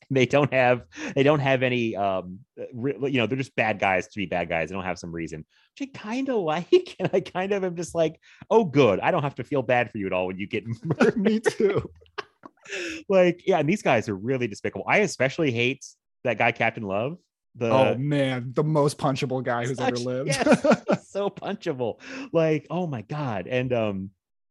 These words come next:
Speaker 1: yeah, I, oh man, he's, I'm like, th-, from the minute I see him, I'm like, "Oh, I wanna hit this guy in the face <laughs> so bad."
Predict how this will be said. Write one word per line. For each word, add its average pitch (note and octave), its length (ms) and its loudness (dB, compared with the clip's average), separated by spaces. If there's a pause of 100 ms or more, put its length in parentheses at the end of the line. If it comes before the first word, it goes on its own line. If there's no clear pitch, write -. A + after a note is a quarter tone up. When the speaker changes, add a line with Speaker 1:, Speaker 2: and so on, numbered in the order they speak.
Speaker 1:
yeah, B2 220 4
I, A#2+ 420 4
oh A2 200 0
man, F2 340 -6
he's, A#2 480 -10
I'm A2 160 -2
like, G2 140 -4
th-, - 180 -10
from D#3 140 -4
the C3 80 -4
minute C#3+ 160 0
I A2 100 4
see B2 200 -2
him, F#2+ 100 0
I'm - 20 -4
like, F#2+ 160 -4
"Oh, G#2 80 -4
I G#2 60 2
wanna F2+ 200 -2
hit G#2 120 -6
this F#2+ 100 -14
guy F#2+ 140 -2
in F2 80 -4
the E2+ 60 -8
face - 380 -6 (140)
<laughs> - 40 -20
so D3+ 120 0
bad." - 380 -6